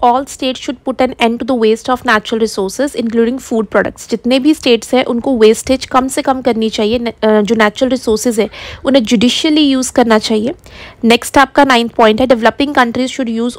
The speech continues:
all the resources for development process। कि जितनी भी developing countries हैं उन्हें अपने resources अपनी country को develop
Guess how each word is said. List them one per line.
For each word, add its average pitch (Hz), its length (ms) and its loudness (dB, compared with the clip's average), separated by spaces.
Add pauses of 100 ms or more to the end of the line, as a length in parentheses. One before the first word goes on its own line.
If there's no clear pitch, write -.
all 254 260 4
the 302 160 0
resources 233 460 -4
for 233 180 0
development 220 500 -2
process। 196 420 -8
कि 240 120 -4
जितनी 226 260 -4
भी 285 100 0
developing 240 440 2
countries 214 400 2
हैं 254 60 2
उन्हें 262 160 -2
अपने 247 200 -2
resources 240 520 0
अपनी 247 280 -6
country 233 320 0
को 294 120 -4
develop 240 400 0